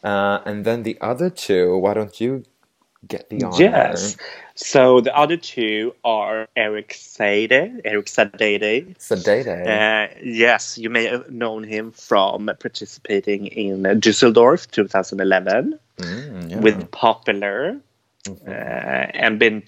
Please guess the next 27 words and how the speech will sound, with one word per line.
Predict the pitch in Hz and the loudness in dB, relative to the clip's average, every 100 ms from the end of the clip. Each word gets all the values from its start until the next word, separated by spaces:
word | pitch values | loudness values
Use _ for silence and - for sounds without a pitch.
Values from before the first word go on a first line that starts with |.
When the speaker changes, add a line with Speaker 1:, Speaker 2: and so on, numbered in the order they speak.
| - | -12
Speaker 2:
in | 107 107 | -10 -6
Melodifestivalen | 104 104 98 101 - 104 101 101 | -6 -6 -6 -8 -2 -2 -2 0
one | 110 165 | 2 2
more | 165 | -2
time. | - 165 180 | -2 -4 -2
After, | 185 - - | -8 -8 -2
no, | 139 | -2
two | 139 220 170 107 _ - _ - - _ _ _ _ _ _ _ _ _ _ - | 0 -2 -2 -6 _ -20 _ -18 -18 _ _ _ _ _ _ _ _ _ _ 0
more | 196 | 0
Speaker 1:
Oh, | |
Speaker 2:
times. | 208 95 95 - - - - _ 143 | 2 -2 -4 -12 -16 -18 -20 _ -2
Three | 113 - | 4 4
Speaker 1:
yeah. | - | 4
Speaker 2:
times. | - - 50 - _ _ _ | 0 -2 -12 -16 _ _ _
Yes, | - 117 98 | -2 0 0
Speaker 1:
Yeah, | 117 110 104 | -2 -4 -2
Speaker 2:
three | 101 | -2
Speaker 1:
yeah, | 180 | 0
Speaker 2:
times. | - 73 131 | -2 -4 -8
Speaker 1:
yeah, | 113 | -6
yeah. | 120 151 - - | -8 -10 -16 -2
Speaker 2:
But | 123 - - | -2 -2 -10
yeah. | 147 - - _ _ _ _ _ - | -2 -2 -4 _ _ _ _ _ 0
Uh, | 127 120 113 113 113 143 | 0 2 0 -2 -4 -2
yeah, | 339 107 | 0 0
so, | - 131 131 127 139 156 _ - | 2 2 2 0 -10 -20 _ -14
yeah. | 240 107 | -8 -8